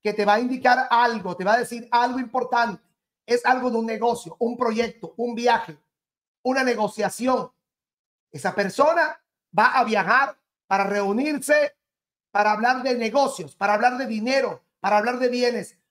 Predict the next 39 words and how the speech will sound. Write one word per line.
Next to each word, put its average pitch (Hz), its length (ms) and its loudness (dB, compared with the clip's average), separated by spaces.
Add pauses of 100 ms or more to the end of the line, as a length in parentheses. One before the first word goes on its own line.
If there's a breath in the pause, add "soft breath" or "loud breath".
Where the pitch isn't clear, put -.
(100)
Vas 302 320 2
a, 311 200 -2
va 247 120 2
a - 20 4
haber 330 140 -2
una 330 160 2
reunión 285 360 0
en 269 60 0
la 226 120 2
familia. 233 580 -4 (1000)
Va 214 60 6
a - 20 2
haber 285 120 0
una 294 160 2
reunión 254 380 -2
en 247 60 -2
la 214 100 2
familia. 214 420 -6
Alguien 320 480 0
cumple 311 460 -2
años 214 640 -4 (520)
o 214 200 -2
a 226 260 4
alguien 320 300 2
le 240 120 2
van 254 160 4
a 302 100 6
celebrar 240 380 -2
un 262 120 -4
cumpleaños 214 840 -2 (380)
o 240 200 0
a 262 280 4
alguien 330 360 -2 (220)
le 214 100 2
van 262 140 4
a 285 100 2
festejar 240 760 0
un 240 120 -6
cumpleaños. 214 880 -4